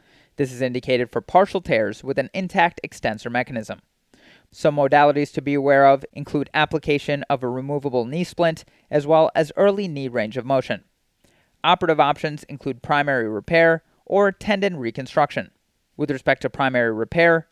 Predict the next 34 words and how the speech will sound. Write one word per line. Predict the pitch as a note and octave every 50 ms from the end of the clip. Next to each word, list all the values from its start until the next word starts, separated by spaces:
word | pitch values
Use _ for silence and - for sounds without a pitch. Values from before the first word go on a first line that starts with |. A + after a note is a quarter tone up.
| _ -
this | - D3+ -
is | D3 C#3 C3
indicated | C#3+ C#3+ C#3+ C3+ - C#3+ C3 B2+ B2
for | - C3
complete | A#2+ - - B2 - - - G#3 G3+ -
patellar | - D3+ - - B2+ A2+ A2 G#2+
tendon | - - D#3+ D#3+ D#3 D3+
ruptures | D3 D3 C#3+ - - - D3 D3 C#3+ - _ _ _ _ _ _ _ -
with | C#3+ D3
the | - C#3+ C3+
ability | B2+ C3+ D3+ D#3 D#3 D3 D#3 D#3 D3
to | - - C3+
approximate | B2+ - - F#3 F3 F3+ - - F#3 F3+ F3+ F3
the | - E3+
tendon | - - B2 A2+ G#2+ G#2+ G#2 - -
at | B2 -
the | - B2+
site | - - A2 G#2+
of | A2 G#2+
disruption. | - A2+ - - C#3+ C3+ B2+ - - G#2+ E2+ - _ _ _ _ _ _ _ _ _ _ _ -
Techniques | - B2+ - - C#3 C3+ - - - -
include | C#3 - - C3+ B2 - -
end-to-end | C3 B2+ B2 - - - - E3 E3 D#3
repair, | D#3+ D#3 - D#3 D3 C#3+ C#3+ C#3+ C#3 _ _ _ _ _ _ _ _
transosseous | - - F3+ F3+ F3 - - - C#3 C3 C3 - C#3 B2 A#2+ -
tendon | - D3+ C#3+ C#3 C3+ C3
repair, | C#3 C3+ B2+ D3 C#3 C3+ C3 C3 C3 _ _ _ _ -
as | - C#3 B2+
well | C#3 D3 C#3 C#3 -
as | - D3 -
suture | - - - G#3 F#3+ - G3+ - -
anchor | G#2+ A2+ A2 - A#2+ B2
tendon | - - D3 C#3 C3+ B2 A2+
repair. | A2 G#2+ - B2+ G#2+ - - -